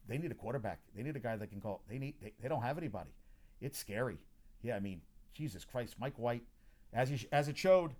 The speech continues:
you know, he plays tough and everything, but he's not, he's not a long-term quarterback. He's just not that guy. Not the answer. Oh, wow.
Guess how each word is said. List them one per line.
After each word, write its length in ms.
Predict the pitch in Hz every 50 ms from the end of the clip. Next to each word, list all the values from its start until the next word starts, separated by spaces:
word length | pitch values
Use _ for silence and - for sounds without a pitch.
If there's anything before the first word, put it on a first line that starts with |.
| - - - - - -
you 80 | 117 120
know, 140 | 143 135
he 120 | 123 127 123
plays 280 | - 139 156 165 156
tough 240 | - - 190 190 -
and 100 | 180 156
everything, 380 | 135 123 123 123 131 127 123 110
but 180 | 117 123 113
he's 220 | 110 110 117 104 104
not, 180 | 135 139 135 -
he's 160 | 123 120 113
not 100 | 139 131
a 60 | 131 127
long-term 320 | 123 120 117 - 131 117
quarterback. 360 | - 120 120 120 104 95 85
He's 100 | 90 90
just 140 | 104 104 -
not 140 | 117 107 -
that 160 | 110 95 -
guy. 220 | 98 107 131 123 - - - - - - - - - - - - - -
Not 200 | 107 113 113 -
the 120 | 117 107
answer. 220 | 113 117 117 - - -
Oh, 100 | 143 151
wow. 380 | 131 120 127 151 - - 180